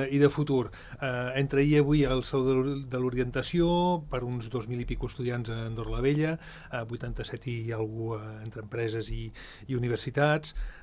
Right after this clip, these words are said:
dius, eh, clar, el gran dubte és, eh, "Què faig? On vaig? Eh,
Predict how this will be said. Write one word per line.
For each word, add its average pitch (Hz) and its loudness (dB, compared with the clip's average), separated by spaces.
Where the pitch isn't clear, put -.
dius, 123 -2
eh, 123 -4
clar, 139 -4
el 117 -6
gran 123 0
dubte 135 6
és, 147 6
eh, 120 0
"Què 143 4
faig? 147 4
On 135 4
vaig? 143 8
Eh, 120 0